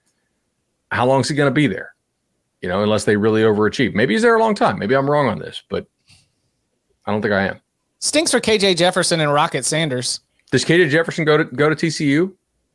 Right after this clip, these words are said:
Speaker 2: Oh.
Speaker 1: Like, Rocket, I would stay.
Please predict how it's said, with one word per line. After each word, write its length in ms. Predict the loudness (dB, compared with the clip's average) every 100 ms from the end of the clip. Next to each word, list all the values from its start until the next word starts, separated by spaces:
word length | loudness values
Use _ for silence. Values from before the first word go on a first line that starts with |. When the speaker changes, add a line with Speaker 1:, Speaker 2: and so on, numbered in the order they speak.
| _ 2
Speaker 2:
Oh. 1300 | 6 8 8 8 8 8 6 6 4 2 -2 -8 -16 _ _ _ _ _
Speaker 1:
Like, 160 | -2 0
Rocket, 400 | 0 2 0 0
I 80 | 0
would 200 | 0 -4
stay. 320 | -4 -4 -6